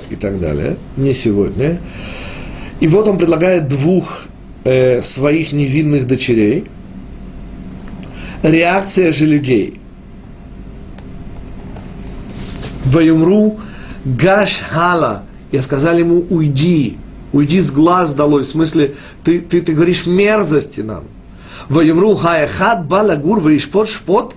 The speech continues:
а та и один, пришедший сюда, ты будешь нам законы устанавливать.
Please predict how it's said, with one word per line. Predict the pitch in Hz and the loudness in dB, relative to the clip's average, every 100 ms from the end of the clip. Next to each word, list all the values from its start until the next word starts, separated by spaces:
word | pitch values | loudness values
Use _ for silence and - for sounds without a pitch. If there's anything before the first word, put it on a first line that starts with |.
| - | -6
а | 143 | -6
та | - 170 233 220 - - - - - - - - - | -2 2 2 -2 -8 -20 -20 -20 -20 -20 -16 -14 -2
и | 185 185 | 0 2
один, | - 160 135 226 233 | 0 -2 0 0 0
пришедший | 165 143 214 254 - 175 | 0 0 2 0 0 -2
сюда, | 160 147 190 226 180 - - - - - - - - - | 0 0 2 2 0 -6 -20 -20 -20 -20 -20 -20 -20 -2
ты | 214 | 2
будешь | 208 202 156 | 2 2 2
нам | 190 | 2
законы | 156 170 - 190 247 330 | 2 0 2 4 4 2
устанавливать. | 330 226 208 208 190 135 104 101 | 2 0 -2 -2 -2 -2 -4 -8